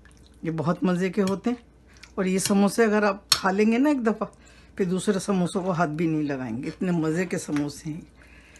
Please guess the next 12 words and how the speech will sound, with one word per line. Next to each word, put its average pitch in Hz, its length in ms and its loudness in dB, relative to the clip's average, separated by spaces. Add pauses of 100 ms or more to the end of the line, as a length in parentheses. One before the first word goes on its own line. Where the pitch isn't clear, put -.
(580)
ये 156 60 -6
देखिए 160 260 -2
कितना 170 240 -2
अच्छा 185 220 -2
कलर 185 340 0
आ 185 100 0
गया 190 180 0
है 233 60 2
ना, 285 100 2 (2500)
शान 185 300 0
पैकेट 175 360 -4
का 240 180 -2